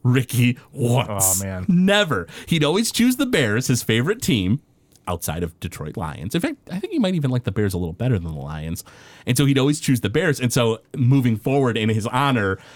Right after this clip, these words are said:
Speaker 1: and because I thought, "Oh, well, Ricky always beat me. He, the Bears have to be one of the better teams." I don't even think they were in Tecmo Bowl,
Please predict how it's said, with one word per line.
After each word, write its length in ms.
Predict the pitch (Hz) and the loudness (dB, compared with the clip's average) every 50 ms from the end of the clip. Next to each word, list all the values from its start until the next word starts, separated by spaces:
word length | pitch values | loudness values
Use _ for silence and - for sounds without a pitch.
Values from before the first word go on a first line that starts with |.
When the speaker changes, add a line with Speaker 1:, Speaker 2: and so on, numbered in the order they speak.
| - - | -18 -4
Speaker 1:
and 160 | - 120 127 123 | -2 0 0 2
because 180 | 123 135 123 | 2 2 0
I 80 | 127 120 | 0 0
thought, 240 | - 123 113 113 - - | 0 0 0 0 0 0
"Oh, 180 | 185 196 127 | 0 2 2
well, 300 | 98 92 110 113 101 95 | 0 0 0 0 0 0
Ricky 320 | 92 117 143 - 139 135 131 | 0 0 0 2 2 4 4
always 180 | 123 120 110 | 4 2 2
beat 260 | 95 101 113 110 - 101 | 0 0 0 0 2 2
me. 320 | 127 185 180 120 104 98 | 2 2 2 2 0 0
He, 120 | - 156 | -2 -2
the 160 | 135 123 147 117 | 0 0 0 2
Bears 320 | - 135 139 135 123 - | 2 2 4 2 2 0
have 180 | 131 135 139 143 | 0 -2 -2 0
to 80 | 139 | 0
be 80 | 123 127 | 0 2
one 160 | 123 127 123 | 2 2 2
of 80 | 123 113 | 2 0
the 80 | 117 | 0
better 280 | 107 120 113 110 107 104 | 2 2 2 2 0 0
teams." 460 | - - 220 254 190 135 117 110 113 - 233 - - | 0 0 2 2 4 2 2 0 -2 -6 -8 -6 -2
I 60 | - 311 | 0 0
don't 120 | 415 339 | 2 0
even 140 | 269 254 247 | 0 0 0
think 140 | 262 254 208 | 0 0 0
they 120 | 185 175 | 0 0
were 320 | 156 143 160 202 339 370 294 | 0 0 0 2 2 2 2
in 140 | 185 160 151 | 2 2 2
Tecmo 500 | - 151 127 - - 135 120 113 107 98 | 0 0 0 0 -2 -2 0 0 0 -2
Bowl, 440 | 110 107 107 101 101 104 120 - | -2 -2 0 0 0 -2 -2 -4